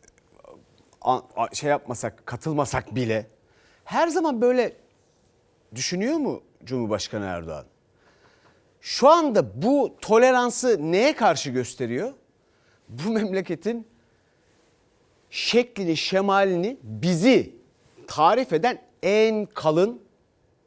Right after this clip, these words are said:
bizi biz yapan, kurallara karşı çıkan birine,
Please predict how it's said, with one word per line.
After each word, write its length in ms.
bizi 300
biz 220
yapan, 300
kurallara 560
karşı 380
çıkan 400
birine, 440